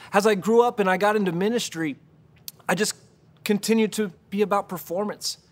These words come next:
Perform for my bosses, ultimately performing for Jesus, thinking that God loves me when a lot of people come to church. God loves me when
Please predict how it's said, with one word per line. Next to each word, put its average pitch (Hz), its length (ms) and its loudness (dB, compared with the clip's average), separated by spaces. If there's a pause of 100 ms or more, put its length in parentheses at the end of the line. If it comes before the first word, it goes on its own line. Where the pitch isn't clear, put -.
(280)
Perform 190 460 -2
for 185 100 -6
my 170 160 0
bosses, 175 520 0
ultimately 220 520 0
performing 208 500 0
for 190 140 -6
Jesus, 170 720 -8 (360)
thinking 202 260 2
that 185 200 2
God 190 320 2
loves 180 380 2
me 190 160 0
when 180 300 0 (380)
a 143 60 -4
lot 170 180 0
of 220 60 -2
people 208 220 -2
come 185 200 -4
to 156 80 -6
church. - 600 -10 (640)
God 202 300 4
loves 185 480 0
me 139 260 -4 (1200)
when 165 320 0